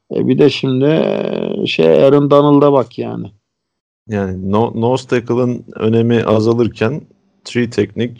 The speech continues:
Speaker 2: pass rusher defensive tackle'lar daha değerlendi. Yani
Speaker 1: Şimdiki,
Speaker 2: tam
Speaker 1: şimdiki pass rusher defensive tackle'lar falan da şey yani hani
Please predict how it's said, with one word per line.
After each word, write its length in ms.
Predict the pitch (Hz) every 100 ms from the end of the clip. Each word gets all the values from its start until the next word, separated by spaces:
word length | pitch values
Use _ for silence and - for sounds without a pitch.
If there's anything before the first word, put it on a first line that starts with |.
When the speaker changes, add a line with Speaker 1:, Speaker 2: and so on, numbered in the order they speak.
| _ -
Speaker 2:
pass 280 | 110 113
rusher 280 | 104 - 92
defensive 460 | 87 - 98 - -
tackle'lar 520 | 95 95 95 120 131
daha 200 | 120 110
değerlendi. 500 | 95 90 90 92 101 - - - _ -
Yani 120 | 104
Speaker 1:
Şimdiki, 220 | 113 -
Speaker 2:
tam 180 | - 135 160 147 - _
Speaker 1:
şimdiki 540 | - 135 135 147 175
pass 300 | 170 156 139
rusher 360 | 165 139 156 147
defensive 460 | 139 143 139 147 139
tackle'lar 560 | 147 - 147 143 143
falan 440 | 131 143 156 185 180
da 80 |
şey 320 | 127 127 113 104
yani 340 | 90 95 107
hani 340 | 98 107 107